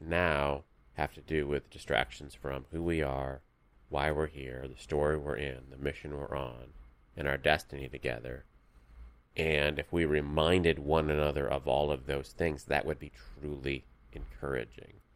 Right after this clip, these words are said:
And we can disagree about masks and vaccines and elections and politics and, you know, uh, s-, critical race theory and intersectionality and,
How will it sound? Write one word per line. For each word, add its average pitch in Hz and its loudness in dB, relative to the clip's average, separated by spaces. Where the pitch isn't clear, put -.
And 85 0
we 90 4
can 78 0
disagree 85 2
about 65 2
masks 82 2
and 71 -8
vaccines 85 0
and 71 -6
elections 69 -2
and 62 -10
politics - -2
and, 67 -8
you 78 -8
know, 69 -6
uh, 73 0
s-, - -16
critical 90 4
race 82 6
theory 76 2
and 69 -4
intersectionality 73 0
and, 67 -14